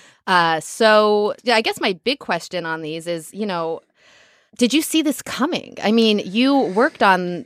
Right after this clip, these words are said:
you know, the, the ad platform, and, and so much of the conversation is around ads. Of course, it's not just ads that were circulated. It was also on paid posts. But, uh,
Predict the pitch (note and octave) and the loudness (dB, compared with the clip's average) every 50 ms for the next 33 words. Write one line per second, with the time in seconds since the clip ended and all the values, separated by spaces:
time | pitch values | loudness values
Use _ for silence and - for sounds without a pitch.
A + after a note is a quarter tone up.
0 | - _ _ - G#3+ G3 F3 E3 D#3 F3 E3 D#3+ D#3+ - F3 D#3+ C#3 D3 F#3+ C#4 | -14 _ _ -4 -2 -2 -2 0 2 2 2 2 2 0 0 0 2 2 2 0
1 | D4 - - F#3+ E3 D3 - - F3+ E3+ F3 F3+ F3 D#3+ D#3+ F3 - - A#3 A#3 | 0 0 0 0 0 0 0 -2 0 0 0 0 0 -2 -4 -4 -2 0 0 2
2 | A#3 A3+ A3+ G#3+ F#3+ G3 - G3 F#3 F#3+ F3+ - - F#3 F3 - F#3+ - G3 A3+ | 2 0 0 -2 -4 -2 0 0 0 0 -2 0 -2 -2 -2 -4 -2 0 2 2
3 | A3 A#3+ F#3+ E3+ D3+ D3+ D3+ C3+ D3+ D3 D3+ D3+ E3+ D#3 - - F#3 E3+ F#3 E3 | 2 2 0 0 -2 -4 -4 -4 -2 -2 -2 -4 -6 -4 0 0 0 0 -2 -2
4 | - F#3+ E3+ E3 D3+ - - F#3 F#3 F3+ - - - E3+ D#3+ D#3 D#3 D#3 D#3 - | -2 -4 -4 -4 -6 0 2 2 2 2 -2 -4 0 0 2 2 2 0 0 0
5 | E3 D3 - D3+ D#3 - - G3+ G#3 G#3 - G3+ E3+ D#3 D3+ C#3+ D#3+ D#3 D3+ B2+ | -2 -2 -2 -4 -8 -8 -4 -4 -2 0 0 0 0 0 0 0 0 0 -2 -4
6 | C3 D3 - D#3 D#3 - E3 D3+ - D3 D#3+ D#3+ E3 - - E3 D3+ C#3+ - - | -4 -4 -4 -4 -2 -4 -6 -4 0 0 0 0 0 -2 -4 -4 -4 -4 -6 -10
7 | E3 D3 C#3 - - - - - - - - F#3+ F3 - - F3+ F3 E3+ E3+ | -12 -12 -12 -12 -16 -14 -14 -14 -6 0 2 2 2 2 2 2 2 2 0